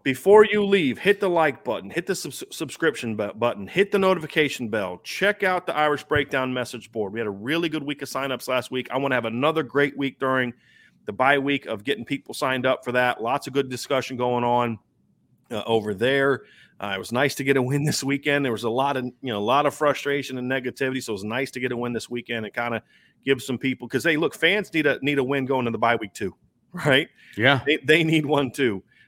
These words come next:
Speaker 1: Uh, so, you know, hit, hit,
Speaker 2: No
Speaker 1: check
Speaker 2: doubt.
Speaker 1: out boards at irish breakdown dot com. If you, you know, you're on your bye week, you need some snacks, some really healthy, fun, incredibly tasty snacks, go check out our Built Bar link.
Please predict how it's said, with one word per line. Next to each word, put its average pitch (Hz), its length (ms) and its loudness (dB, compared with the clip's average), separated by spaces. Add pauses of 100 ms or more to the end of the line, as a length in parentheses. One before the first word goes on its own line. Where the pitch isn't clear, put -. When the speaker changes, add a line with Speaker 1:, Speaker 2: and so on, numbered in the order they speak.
Speaker 1:
Uh, 104 340 0
so, 131 300 4
you 139 80 -2
know, 117 200 0 (100)
hit, - 240 -18
hit, 165 160 0
Speaker 2:
No 98 60 0
Speaker 1:
check 202 120 2
Speaker 2:
doubt. 208 80 4
Speaker 1:
out 147 140 2
boards 151 240 2
at 143 80 2
irish 139 140 0
breakdown 135 340 0
dot 127 160 2
com. 123 260 0
If 196 220 4
you, 208 420 -4
you 196 140 -2
know, 175 100 0
you're 175 260 0
on 185 120 0
your 185 80 -4
bye 170 220 -2
week, 175 260 -6
you 170 60 -8
need 175 120 -4
some 143 140 -12
snacks, 165 540 -2
some 151 100 -4
really 165 180 -2
healthy, 170 440 -2
fun, 165 400 -2 (260)
incredibly 151 400 -4
tasty 156 380 -6
snacks, 160 500 0 (480)
go 165 400 4
check 165 240 2
out 147 100 4
our 127 120 4
Built 143 320 4
Bar 156 200 4
link. 156 300 0